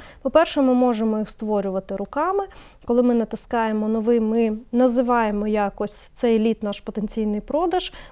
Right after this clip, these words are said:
можемо називати його контактом, можемо називати, що саме цікавить цього потенційного клієнта, для того, щоб ми орієнтувалися.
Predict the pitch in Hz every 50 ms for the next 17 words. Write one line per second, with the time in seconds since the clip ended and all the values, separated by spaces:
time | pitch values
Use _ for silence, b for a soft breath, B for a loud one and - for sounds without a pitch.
0 | B B 262 254 226 226 233 226 220 220 220 202 208 196 208 202 196 - 202 196
1 | 220 214 - 269 254 254 - 320 339 339 339 - 302 269 247 240 233 220 220 226
2 | 220 220 220 220 208 202 220 208 214 214 208 208 - - 202 208 220 B B B
3 | B B B - - - - - 262 247 233 226 220 - - 240 220 214 208 208
4 | 196 - 226 - - 214 208 196 185 185 185 - - - 226 214 214 208 - 214
5 | - 220 220 214 - 233 226 220 208 214 226 - - 247 247 240 277 330 381 403
6 | 403 330 262 247 254 - 269 294 285 269 - - 240 220 240 233 233 233 247 247
7 | - - 247 220 233 240 240 233 - 226 220 226 226 220 220 220 220 - - 220
8 | 214